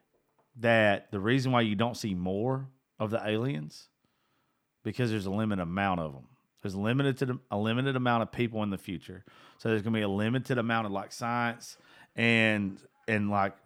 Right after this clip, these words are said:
r-, resources and all this kind of stuff. So I think now they're starting to come back because this is just what we see right now. Like, we're not, we can't see, even though we know what happened in our past, we don't know what's happening in the future. So, like,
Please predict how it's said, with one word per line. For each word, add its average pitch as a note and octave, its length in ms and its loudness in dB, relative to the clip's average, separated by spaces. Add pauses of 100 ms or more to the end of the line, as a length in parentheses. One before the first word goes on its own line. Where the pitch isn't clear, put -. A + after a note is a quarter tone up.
r-, A2 100 -12 (460)
resources A2 640 2
and F#2+ 80 0
all F#2+ 80 0
this A2 120 -4
kind F2 180 -6
of D#2+ 60 -14
stuff. - 300 -16 (380)
So B2+ 100 0
I C3 80 6
think C3 220 0
now C3 280 6
they're D3 120 4
starting A#2+ 340 2
to G2+ 60 -4
come G#2 240 -2
back G#2+ 240 4
because G#2 480 0 (720)
this C3+ 240 4
is B2+ 140 4
just B2 220 0
what B2+ 220 2
we A2 140 2
see A#2+ 240 2
right F#2 200 2
now. F#2+ 420 0 (240)
Like, A2+ 180 2
we're C3+ 160 4
not, B2+ 320 6
we C#3 100 4
can't C3 240 0
see, G#2+ 600 0
even A#2 180 -2
though G#2 80 0
we G2 120 -2
know G#2 200 0
what G2 140 -2
happened G2 340 -2
in C#3 120 -2
our G2+ 120 0
past, F#2+ 500 -10 (300)
we A2 80 -4
don't C3+ 120 2
know C3 60 2
what's G#2+ 120 0
happening F2+ 340 0
in F2 80 -4
the E2 60 -6
future. A2 420 -12 (440)
So, A#2+ 180 4
like, G#2+ 220 8